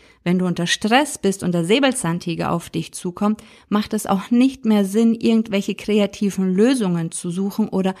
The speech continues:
den wunderschönen Flug des Schmetterlings zu beobachten. Nein,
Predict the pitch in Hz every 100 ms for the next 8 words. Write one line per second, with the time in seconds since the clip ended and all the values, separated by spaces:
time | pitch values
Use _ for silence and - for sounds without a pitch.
0 | - - - 190 196 240 247 226 - 208
1 | 202 - 226 240 233 - 190 - 226 269
2 | 202 185 175 175 - 175 175 - 185 180
3 | 190 190 - 240 233 - 240 277 202 -